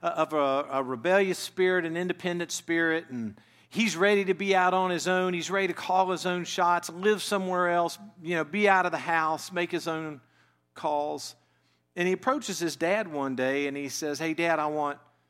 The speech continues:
my half of the inheritance now." And back in the Jewish culture, that was a no-no. You didn't, you don't do that today.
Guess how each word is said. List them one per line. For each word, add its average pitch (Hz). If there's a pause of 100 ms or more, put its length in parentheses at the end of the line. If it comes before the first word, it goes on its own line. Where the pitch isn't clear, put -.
(280)
my 143
half 139
of -
the 131
inheritance 117
now." 98 (1080)
And 143
back 190
in 165
the 143
Jewish 160
culture, 156 (1000)
that 175
was 156
a 156
no-no. 127 (640)
You 170
didn't, 202
you 208
don't 294
do 220
that 185
today. 131